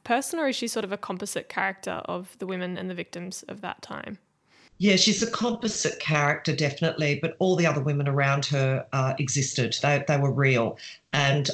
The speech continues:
Speaker 2: I gleaned what I could from the bare bones that I could
Speaker 1: Mm.
Speaker 2: gather and added flesh to them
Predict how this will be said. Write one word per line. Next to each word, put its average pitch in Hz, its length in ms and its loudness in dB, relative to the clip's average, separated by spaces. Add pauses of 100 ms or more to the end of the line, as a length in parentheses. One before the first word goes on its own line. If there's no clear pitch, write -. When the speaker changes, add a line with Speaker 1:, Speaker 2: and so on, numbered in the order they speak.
Speaker 2:
I 147 120 4
gleaned 170 520 4
what 151 160 0
I 143 80 2
could 143 360 -2
from 139 360 0
the 143 100 2
bare 143 220 4
bones 175 720 2
that 147 240 -2
I - 80 2
could 113 160 0
Speaker 1:
Mm. - 40 -2
Speaker 2:
gather 151 280 2
and 147 220 0
added 143 240 -2
flesh - 400 2
to 151 80 0
them 139 280 0